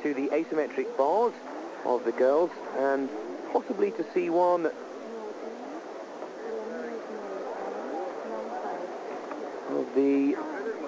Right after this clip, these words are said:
well, I was about to say Belarusian girls. Yeah, Yelena Pichkin, but that's certainly not the leader of the vault, which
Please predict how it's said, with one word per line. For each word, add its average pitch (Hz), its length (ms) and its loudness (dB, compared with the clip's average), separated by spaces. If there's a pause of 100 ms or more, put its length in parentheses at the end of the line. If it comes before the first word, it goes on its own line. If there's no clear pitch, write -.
(180)
well, 160 280 -2 (640)
I 120 60 -4
was 117 180 -2
about 160 240 2
to 170 140 0
say 165 320 6 (240)
Belarusian 151 600 6
girls. 107 300 6 (260)
Yeah, 143 280 2 (600)
Yelena 160 440 6
Pichkin, 180 520 0 (120)
but 143 180 2 (560)
that's - 260 -6
certainly 160 320 4
not 147 280 4
the 135 180 6
leader 139 420 6
of 131 300 4
the 120 80 6
vault, 139 300 6 (180)
which 120 140 0